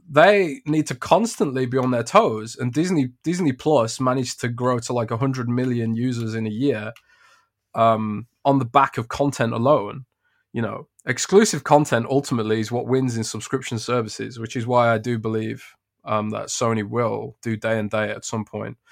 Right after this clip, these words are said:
because, uh, you know, look at Disney Plus and the way they grew. But, um, with regards to cross-platform, looping it back around to your original question, it's sort of like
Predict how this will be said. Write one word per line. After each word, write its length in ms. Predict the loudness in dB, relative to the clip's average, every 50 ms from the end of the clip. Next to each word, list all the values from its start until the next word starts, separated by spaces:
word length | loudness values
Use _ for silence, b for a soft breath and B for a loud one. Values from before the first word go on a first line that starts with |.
| B B B B B B B B B _ _
because, 380 | -16 -10 -6 -6 -4 -4 -4 -4
uh, 240 | -4 -4 -4 -4 -4
you 80 | -4 -4
know, 220 | -4 -4 -6 -8 -8
look 160 | -8 -8 -6
at 80 | -6 -4
Disney 300 | -4 -4 -2 -4 -4 -6
Plus 520 | -6 -4 -2 -2 -2 -4 -6 -12 -16 -16 -12 -10
and 120 | -8 -6
the 60 | -6
way 180 | -4 -4 -4 -2
they 200 | -2 0 -2 -2
grew. 340 | -2 -4 -6 -6 -6 -6 -8 -12 _ B B B B B B B B B B B _ _ _ _ _ _ _ _ _
But, 200 | 2 4 4 6
um, 440 | 6 6 6 6 4 0 -4 -6 -10 _ _ _ _ _ _ _ _ _ _ _ _ _ _ _ _ _ _ _ _ _ -4
with 140 | 0 0
regards 320 | 2 4 6 6 4 4 2
to 60 | -2
cross-platform, 920 | -2 0 0 0 -2 -6 _ _ 0 0 0 2 0 -2 0 0 0 0
looping 240 | -2 -2 -4 -4 -6
it 80 | -4 -2
back 200 | -4 -4 -2 -2
around 160 | -2 -2 -4
to 120 | -4 -6
your 60 | -8 -8
original 240 | -8 -8 -10 -8
question, 580 | -6 -6 -6 -6 -6 -8 -10 -10 -10 -10 -12 -16 _ _ _ _ _ _ _ _ _ -8
it's 160 | -6 -6 -4
sort 180 | -2 0 0 0
of 140 | 0 2 4
like 520 | 6 6 6 6 2 -2 -6 -12 -20